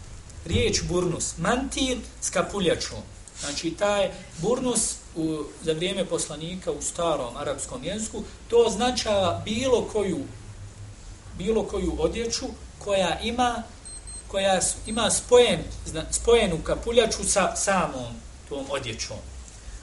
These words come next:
A u modernom arapskom jeziku taj burnus, ta riječ burnus se koristi za onaj mantil koji se oblači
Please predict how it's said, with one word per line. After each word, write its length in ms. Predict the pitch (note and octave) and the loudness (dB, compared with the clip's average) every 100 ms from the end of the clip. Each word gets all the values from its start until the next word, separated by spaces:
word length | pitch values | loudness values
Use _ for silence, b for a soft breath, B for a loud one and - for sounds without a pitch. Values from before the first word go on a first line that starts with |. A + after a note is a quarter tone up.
| B | B
A 200 | E3 E3+ | 2 2
u 80 | F#3 | 4
modernom 600 | G#3+ C#4+ C#4 A#3 G#3+ G3 | 6 8 10 8 8 2
arapskom 580 | G3 A#3+ G#3 - F#3 D#3+ | 2 2 2 0 0 0
jeziku 520 | F3 A3+ C4 - D3 B B - | 0 -2 -4 -6 -8 B B -4
taj 220 | G3 F#3 E3+ | 4 4 4
burnus, 520 | G3+ A#3+ F#3+ - - | 2 0 0 -2 -2
ta 220 | F3 E3 | -2 0
riječ 380 | F3 A3 F3 - | 0 0 0 -4
burnus 380 | - A3+ A3+ A3 | -4 -2 -2 -2
se 140 | F3+ - | -2 -2
koristi 680 | G#3 A3+ A#3+ A#3 - A3+ B B - | -2 -2 -2 -4 -2 -6 B B -8
za 280 | - E3 D#3+ - - - - - - - - | 0 0 0 -6 -14 -16 -16 -18 -18 -16 -8
onaj 460 | D3 D3 D3 C#3+ | -6 -4 -2 -2
mantil 540 | D3 F3+ A3 A3+ A3 G3 | -2 -2 -2 -4 -6 -4
koji 140 | G3+ | -2
se 180 | F#3+ G3 | -2 0
oblači 360 | G#3+ A3 G3+ | 0 0 0